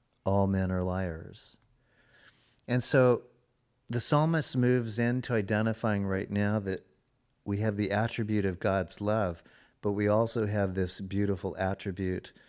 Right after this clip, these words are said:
of God's mercy. And so those are the events that we can say, "I got through that,"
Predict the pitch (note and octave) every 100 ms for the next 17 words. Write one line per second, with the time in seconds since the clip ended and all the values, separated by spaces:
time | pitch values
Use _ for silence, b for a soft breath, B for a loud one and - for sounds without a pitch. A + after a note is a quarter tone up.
0 | b b b G#2 F#2 - F#2 F2 E2+ -
1 | G#2 G2+ A#2 B2 - F2+ F#2+ A2+ _ _
2 | - - G2 - G#2 G#2+ A2+ C3+ C#3 A#2
3 | G2+ G#2+ A2 - G2 G2+ G2 - F#2+ -
4 | F#2+ F2 F2 F#2 F#2 F#2 F#2+ F#2+ - -
5 | - G2 G2 F2+ D#2 F2+ -